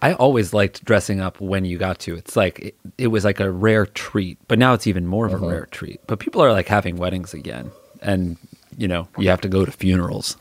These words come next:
Speaker 1: So there'll be an opportunity to wear a suit soon, whether it's a happy or a sad one. You'll be in one.
Speaker 2: Yeah. Thankfully, we're having a lot more funerals now, so we get to, like,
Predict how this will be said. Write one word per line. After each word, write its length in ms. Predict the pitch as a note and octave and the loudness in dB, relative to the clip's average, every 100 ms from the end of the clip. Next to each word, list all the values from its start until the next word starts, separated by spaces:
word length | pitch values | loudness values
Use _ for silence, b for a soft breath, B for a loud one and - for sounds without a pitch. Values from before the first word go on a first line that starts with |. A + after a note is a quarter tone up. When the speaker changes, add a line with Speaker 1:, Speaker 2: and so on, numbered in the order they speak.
| - | -6
Speaker 1:
So 340 | - F#2 F2 B B B B B | 2 2 2 B B B B B
there'll 120 | - G2 | 2 6
be 100 | A#2+ | 6
an 60 | |
opportunity 840 | A2+ G#2 G2+ - G2+ F2+ F2 E2 - _ _ - | 6 4 2 4 4 4 2 0 -6 _ _ 0
to 80 | F#2+ | 4
wear 160 | F#2 | 4
a 60 | E2+ | 4
suit 380 | - F2+ F2 - | 0 -4 -4 -6
soon, 300 | - F2 F2 | -4 -2 0
whether 220 | F#2+ F#2 | 2 2
it's 140 | F2+ | 2
a 40 | F2+ | -2
happy 320 | F#2 F#2 F2+ | -2 0 0
or 80 | F2 | -2
a 80 | - | -2
sad 320 | F2 F2+ - | -2 -2 -4
one. 240 | D#2+ - - _ | -8 -10 -16 _
You'll 180 | - F2+ | -2 -2
be 140 | F2+ | 0
in 100 | F2+ | -4
one. 200 | - G#2+ - _ | -4 -8 -10 _
Speaker 2:
Yeah. 260 | E2 D2 G#1 - _ _ _ B B B | -2 -2 -2 -10 _ _ _ B B B
Thankfully, 380 | A2+ A#2+ A2+ G#2 | 2 4 6 6
we're 80 | F2+ | 6
having 240 | F2+ F2 | 6 4
a 60 | D#2+ | 4
lot 160 | E2+ | 4
more 120 | F2 | 4
funerals 520 | C#2+ - F#2+ F2 C#2 G#1+ | 2 2 4 4 4 2
now, 180 | B1+ A#1+ | 0 0
so 180 | - | 0
we 120 | C2+ C#2 | -2 0
get 180 | C#2 - | -2 -2
to, 100 | A#1 | -4
like, 240 | G#1+ - | -4 -8